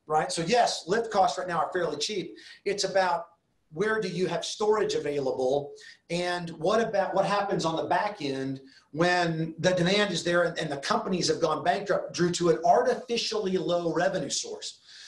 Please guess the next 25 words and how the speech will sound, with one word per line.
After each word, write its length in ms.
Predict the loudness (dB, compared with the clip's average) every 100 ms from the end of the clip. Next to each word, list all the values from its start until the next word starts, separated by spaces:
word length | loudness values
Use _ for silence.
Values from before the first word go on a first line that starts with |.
| -2
So 140 | 2
if 120 | 2
by 100 | 2
flooding 360 | 0 4 4 4
the 60 | 2
market 260 | 0 -2
with 140 | -8 -4
crude, 520 | -2 0 -2 -6 -12 _ -10
there's 220 | -4 -2 -2
just, 300 | -6 -8 -16 _ -2
and, 340 | 0 0 -2 2
and 140 | 4
inventory 420 | 6 4 4 4
is 80 | 2
filling 320 | 2 2 2
up 160 | 0 -2
and 80 | -2
now 140 | 0
there's 160 | -2 -2
just 180 | -4
zero 320 | -2 0 2 2
dollars, 800 | 2 2 2 -2 -8 -12 -20 -6
companies 320 | -2 0 0
go 160 | 2 2
bankrupt 480 | 2 0 -2 -2